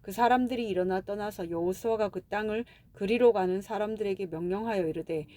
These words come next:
"가서 그 땅으로 두루 다니며 그것을 그려가지고 내게로 돌아오라. 내가 여기 실로의 여호와 앞에서 너희를 위하여 제비를 뽑으리라." 하니 그 사람들이 가서 그 땅으로 두루 다니며 성읍들을 따라서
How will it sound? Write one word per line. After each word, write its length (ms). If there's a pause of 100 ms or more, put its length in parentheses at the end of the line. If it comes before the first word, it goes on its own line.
(140)
"가서 300
그 160
땅으로 340
두루 320
다니며 540
그것을 500 (260)
그려가지고 640
내게로 420
돌아오라. 600 (300)
내가 260
여기 220
실로의 720
여호와 300
앞에서 460 (260)
너희를 460
위하여 380
제비를 440
뽑으리라." 540
하니 280 (260)
그 80
사람들이 560
가서 300
그 160
땅으로 400
두루 260
다니며 520 (260)
성읍들을 720
따라서 500